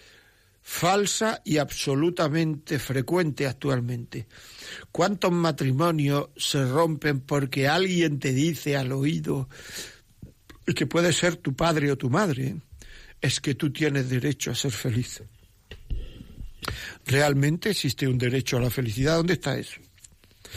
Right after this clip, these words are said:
Primero tendríamos que analizar qué es la felicidad, porque yo de esa gente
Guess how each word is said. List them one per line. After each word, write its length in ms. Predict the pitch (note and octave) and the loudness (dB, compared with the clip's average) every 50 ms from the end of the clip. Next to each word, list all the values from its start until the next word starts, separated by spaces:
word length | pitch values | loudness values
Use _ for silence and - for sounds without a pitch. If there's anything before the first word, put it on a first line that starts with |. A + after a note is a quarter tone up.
| - - - - - | -2 -2 -2 -4 -4
Primero 340 | - C3+ C#3+ D3+ G#3 A3 G#3 | 0 2 2 4 4 4 4
tendríamos 460 | - G3+ E3 D#3 F#3 G3 F#3 F3 F3 | 2 2 2 2 2 2 2 2 0
que 120 | - - D#3+ | -2 0 0
analizar 520 | D3+ D3+ D3 C#3+ C#3 B2+ - F#3 F3+ D3+ | 0 2 2 2 0 2 2 2 0 0
qué 260 | - E3 E3+ F3 F3 | 0 2 2 4 4
es 140 | F#3 F3 - | 2 2 2
la 140 | E3 D3 C3 | 0 0 0
felicidad, 640 | - C#3+ C3 C3+ A#2+ - - B2+ B2+ D#3 C#3+ A#2 - - - - - - - - | 0 -2 -2 -2 -4 -4 -4 -2 0 0 0 0 -2 -6 -10 -12 -14 -16 -8 -2
porque 320 | - C#3+ C#3+ - C#3+ C#3 | 0 0 0 2 0 2
yo 180 | B2+ G#3 G#3+ E3+ | 4 4 4 4
de 180 | D#3 D#3 F3 | 4 2 2
esa 220 | F3 - G3 F3 - | 2 2 2 0 2
gente 540 | - F3 F3+ D#3 C3 - - C3+ C3 - | 2 0 0 0 0 -2 -4 -4 -4 -6